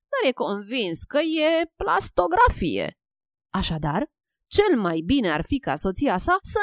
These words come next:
nu afle despre această întâmplare, ca să nu se supere. „Firește că nu se poate, dar ți-ai fi închipuit așa, mișelie?” Nae Cațavencu, avocat din opoziție și directorul ziarului Răgnetul Carpaților,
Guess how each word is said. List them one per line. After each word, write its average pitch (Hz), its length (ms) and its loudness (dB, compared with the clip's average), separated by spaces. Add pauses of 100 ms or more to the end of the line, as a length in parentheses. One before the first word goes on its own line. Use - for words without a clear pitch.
nu 285 160 6
afle 277 380 4
despre 226 320 -2
această 220 460 -2
întâmplare, 214 720 -2 (300)
ca 622 140 -4
să - 180 -2
nu 151 120 0
se - 180 2
supere. 185 580 0 (600)
„Firește 214 500 4
că 254 120 4
nu 254 100 6
se 320 140 0
poate, 349 600 4 (140)
dar 226 320 6
ți-ai 190 280 4
fi 196 260 -2
închipuit 180 720 2
așa, 190 600 4 (140)
mișelie?” 190 1160 2 (840)
Nae 311 360 4
Cațavencu, 156 800 0 (200)
avocat 190 500 4
din 190 140 4
opoziție 160 520 2
și 175 140 -2
directorul 165 600 2
ziarului 170 600 4
Răgnetul 175 680 2
Carpaților, 339 640 6